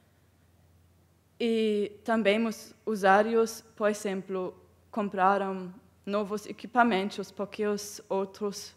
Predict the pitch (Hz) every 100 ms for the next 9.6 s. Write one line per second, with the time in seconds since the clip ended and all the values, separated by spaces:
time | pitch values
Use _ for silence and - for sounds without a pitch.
0 | - 196 202 202 220 - 208 196 185 190
1 | 208 185 185 196 - - _ _ _ _
2 | - 214 240 254 262 247 226 233 233 214
3 | 208 - 202 202 - - 214 - 202 196
4 | 190 190 - 185 190 202 202 208 185 175
5 | 156 160 - _ _ _ _ _ _ _
6 | _ _ _ - 214 247 240 262 220 220
7 | 220 202 208 202 202 - 190 185 180 -
8 | 185 202 196 196 196 180 180 202 196 185
9 | - 202 - 190 170 170